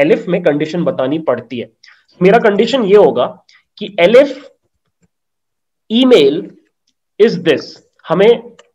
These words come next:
ये make sure करना है कि user ने email सही बताया और मुझे ये भी make sure करना है कि user ने जो password है वो गलत बताया। So उसके लिए मैं क्या करूंगा, मैं not operator use करूंगा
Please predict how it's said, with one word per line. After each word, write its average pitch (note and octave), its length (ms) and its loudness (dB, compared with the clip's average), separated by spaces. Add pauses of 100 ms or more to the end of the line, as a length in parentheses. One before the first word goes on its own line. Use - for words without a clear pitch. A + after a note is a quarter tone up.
(140)
ये F#3 200 -2
make A3 220 2
sure G#3+ 220 0
करना D3 280 0
है C#3 180 0
कि G3+ 220 -4
user F3 260 0
ने G#3+ 100 0 (120)
email G3+ 380 2
सही G3+ 420 -2
बताया C3+ 600 -2 (720)
और G3 140 4
मुझे A3+ 200 0
ये F#3+ 200 2
भी C#4 120 0
make B3 220 2
sure G3+ 180 0
करना C#3+ 280 0
है D3 160 0
कि G3+ 240 -6
user F3+ 260 0
ने A#3 80 0
जो A#3+ 100 -2
password F#3 640 0
है D#3 320 -8 (640)
वो F#3 100 4
गलत F3 380 0
बताया। A#2+ 500 -6 (120)
So G3+ 200 -6
उसके F#3+ 340 -4
लिए C#4 100 0
मैं B3+ 140 4
क्या A#3 120 2
करूंगा, C#3 520 -4
मैं E3 100 -2
not D3 440 2
operator C3 400 -2
use B2 240 -12
करूंगा A#2 440 -10